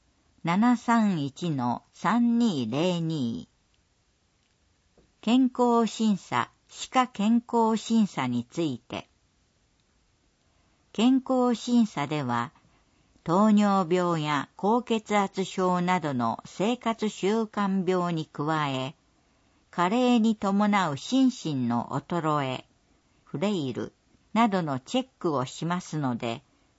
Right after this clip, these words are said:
すでに通院をされている方もぜひ受診ください。受診方法。四月下旬から五月上旬にかけて、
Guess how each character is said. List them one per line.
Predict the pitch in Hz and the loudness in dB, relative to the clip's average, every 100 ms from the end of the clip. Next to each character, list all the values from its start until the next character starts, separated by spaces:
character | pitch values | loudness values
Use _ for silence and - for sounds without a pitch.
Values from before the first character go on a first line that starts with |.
| _ _ - | _ _ -14
す | - | -6
で | 202 190 | -2 0
に | 143 135 | -2 -8
通 | - 196 233 | -4 0 2
院 | 240 226 220 208 | 2 2 2 2
を | 202 | 0
さ | - 156 | -2 -2
れ | 185 220 | -2 -2
て | 208 | -2
い | 196 190 | 0 0
る | 196 | -4
方 | - 175 190 | -6 -6 -4
も | 156 120 - _ _ _ | -2 -2 -4 _ _ _
ぜ | 175 233 | -4 -4
ひ | - 117 - _ | -4 -8 -8 _
受 | 147 | -8
診 | 135 202 180 175 | -4 0 0 0
く | - 139 | -6 -6
だ | 147 | -8
さ | - 139 | -6 -8
い。 | 123 104 _ _ _ _ _ _ _ _ _ _ _ _ _ _ _ _ _ _ | -8 -12 _ _ _ _ _ _ _ _ _ _ _ _ _ _ _ _ _ _
受 | 170 | -4
診 | 180 254 254 240 | -2 2 6 6
方 | 214 214 208 185 | 4 0 2 2
法。 | - 127 120 120 123 - _ _ _ _ _ _ _ _ _ _ _ - | -2 -4 -2 -2 -6 -10 _ _ _ _ _ _ _ _ _ _ _ -4
四 | 180 | 0
月 | 240 247 240 | 0 0 -2
下 | 180 180 | 0 0
旬 | 180 220 202 | 2 4 2
か | 196 165 | 0 -2
ら | 165 151 - | 0 0 -4
五 | - 240 | -4 0
月 | 240 240 156 | 0 0 -4
上 | 127 151 202 214 | -2 0 2 2
旬 | 208 202 196 | 2 2 0
に | 190 | -2
か | - 180 | -4 -6
け | 156 | -6
て、 | 143 127 120 | -8 -6 -6